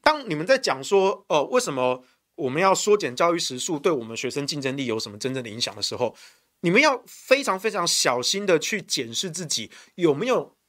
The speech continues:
陷入到一个逻辑的盲点，就是我一定需要这么多的时数才能够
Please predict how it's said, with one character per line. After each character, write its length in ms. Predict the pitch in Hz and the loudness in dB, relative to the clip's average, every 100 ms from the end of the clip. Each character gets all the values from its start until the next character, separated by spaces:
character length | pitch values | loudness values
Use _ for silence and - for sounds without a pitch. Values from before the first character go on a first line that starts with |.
| _ _ _ | _ _ _
陷 340 | - - 302 226 | 2 6 6 4
入 140 | 214 | 2
到 220 | 180 175 | 2 2
一 60 | 147 | 2
个 160 | 143 123 | -4 -6
逻 340 | 120 117 143 | -6 -4 -2
辑 200 | - 120 | -2 -6
的 120 | 117 | -4
盲 300 | 113 107 147 | -4 -4 -2
点， 220 | 156 104 - _ _ _ _ _ | -2 -2 -6 _ _ _ _ _
就 160 | - 262 | 4 4
是 360 | - 196 135 _ | 4 2 -4 _
我 240 | 156 135 - | 0 0 -2
一 80 | 180 | -10
定 400 | - - 208 175 | -2 0 2 0
需 280 | - 208 | 0 2
要 260 | 220 175 - | 4 4 2
这 180 | - 262 | 2 2
么 180 | 165 135 | 4 -2
多 200 | 170 160 | -2 -2
的 140 | 151 | -2
时 340 | 120 - 127 131 | 0 0 0 -2
数 220 | - 190 | -2 -4
才 240 | - 135 | -4 -6
能 160 | 123 127 | -6 -6
够 180 | 131 | 0